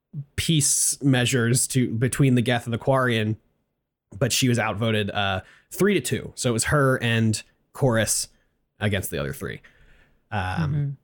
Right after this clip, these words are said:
Speaker 1: and last she heard from Legion, the Geth were having trouble reaching consensus, and then it has been silent since. And she's not sure if it's because something's happened with Legion or if because Legion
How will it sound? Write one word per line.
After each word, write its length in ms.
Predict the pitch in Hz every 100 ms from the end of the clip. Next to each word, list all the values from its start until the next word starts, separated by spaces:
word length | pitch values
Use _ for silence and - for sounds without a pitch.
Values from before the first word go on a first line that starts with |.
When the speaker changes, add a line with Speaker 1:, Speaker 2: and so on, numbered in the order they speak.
| _ _ - _ 117
Speaker 1:
and 440 | 113 107 104 98 113
last 400 | 117 123 127 -
she 240 | - 117
heard 760 | - - 156 123 104 98 101 - -
from 580 | - 117 107 101 101 - _ _ _ _ -
Legion, 460 | 135 143 117 107 98
the 80 |
Geth 280 | 104 131 -
were 80 | 127
having 220 | 123 113
trouble 220 | 120 113
reaching 300 | 107 107 107
consensus, 720 | 92 104 - 98 - 95 - - _ _ _
and 160 | 101 101
then 120 | 98
it 100 | 92
has 160 | 104 92
been 140 | 90
silent 520 | - 104 107 95 -
since. 340 | - 80 - -
And 120 | 107
she's 160 | 123
not 160 | 135 120
sure 220 | - 123
if 260 | 117 117 -
it's 180 | 113 -
because 680 | 123 - 127 117 110 107 - _ _ _ -
something's 380 | 139 123 117
happened 340 | - 131 - 120
with 100 | 113
Legion 540 | 180 226 214 208 196
or 180 | 151 139
if 120 | 127
because 320 | 131 143 123 123
Legion 500 | 135 123 127 120